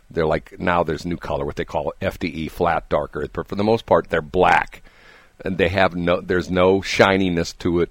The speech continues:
you know, the whole bit. It's not, they're not polished chrome or stainless steel or anything like that. They're just boring looking black guns, okay? And anybody who's waving around, like, a polished chrome revolver or s-, a semi-automatic,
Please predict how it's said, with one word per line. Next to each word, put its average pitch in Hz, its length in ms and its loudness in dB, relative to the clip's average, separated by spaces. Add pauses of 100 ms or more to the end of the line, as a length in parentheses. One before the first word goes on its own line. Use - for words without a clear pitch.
you 82 80 -4
know, 80 80 -2
the 80 60 -8
whole 80 120 -4
bit. 82 160 -2
It's 80 120 -8
not, 87 260 0
they're 90 100 0
not 90 280 2
polished 92 520 4 (300)
chrome 95 520 2
or 85 60 2
stainless 92 380 0
steel 90 220 0
or 90 40 2
anything 82 220 -2
like 80 180 0
that. 80 200 -4
They're 101 120 2
just 98 460 2
boring 92 640 0 (260)
looking 90 460 0 (100)
black 87 460 2
guns, 67 560 -4
okay? 87 320 0 (520)
And 85 400 2
anybody 101 320 4
who's 90 220 -2
waving 92 420 2
around, 82 360 0
like, 80 180 -4
a - 60 -6
polished - 600 2
chrome 90 500 2
revolver 82 460 0 (200)
or 76 60 -6
s-, - 180 -12
a 82 100 -12
semi-automatic, 80 720 -4